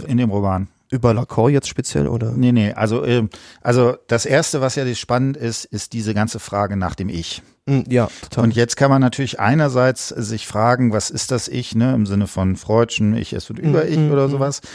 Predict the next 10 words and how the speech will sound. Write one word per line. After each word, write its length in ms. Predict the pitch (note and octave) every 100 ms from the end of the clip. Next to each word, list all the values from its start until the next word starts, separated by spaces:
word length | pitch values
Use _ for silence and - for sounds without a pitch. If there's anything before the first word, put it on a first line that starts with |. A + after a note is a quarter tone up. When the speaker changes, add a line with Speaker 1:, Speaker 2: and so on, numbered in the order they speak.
| - - - - -
Speaker 1:
Äh, 480 | - A#2+ A#2+ A#2+ - -
das 200 | - A#2 -
Spannende 540 | - C3 D#3+ D#3 C#3 D#3
ist 240 | A#2+ -
ja 220 | B2+ B2
aber, 360 | B2 B2 A#2+ B2
Speaker 2:
<clears throat> 20 |
Speaker 1:
dass 280 | B2 A2 -
sie 120 | A#2+
sozusagen, 840 | A#2+ A#2 C3 A2 A2+ A2 A2+ A2